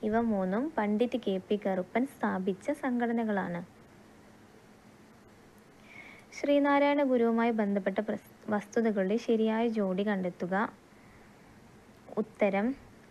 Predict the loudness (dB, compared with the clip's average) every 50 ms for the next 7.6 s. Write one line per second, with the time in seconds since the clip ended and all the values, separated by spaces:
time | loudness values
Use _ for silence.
0 | -20 -20 -20 -20 -10 -4 -2 -2 0 -2 -4 -8 -16 -20 -20 -20 -20 -20 -20 -20
1 | -20 -20 -20 -20 -20 -20 -20 -20 -20 -20 -20 -20 -20 -20 -20 -20 -20 -20 -20 -20
2 | -20 -20 -20 -20 -18 -8 -4 0 2 4 4 4 4 2 2 2 0 2 2 0
3 | -4 -6 -12 -20 -20 -6 -2 0 2 2 2 4 2 2 0 -2 -4 -4 0 0
4 | 0 0 -2 -4 -10 -20 -20 -20 -20 -20 -20 -20 -20 -20 -20 -20 -20 -20 -20 -18
5 | -18 -18 -18 -20 -14 -10 -6 -2 0 0 2 2 2 2 0 -2 -6 -4 -2 0
6 | 0 0 2 0 0 0 -2 -2 -2 0 0 2 2 0 0 -2 -2 -2 0 2
7 | 2 2 2 0 -4 -2 0 2 2 2 0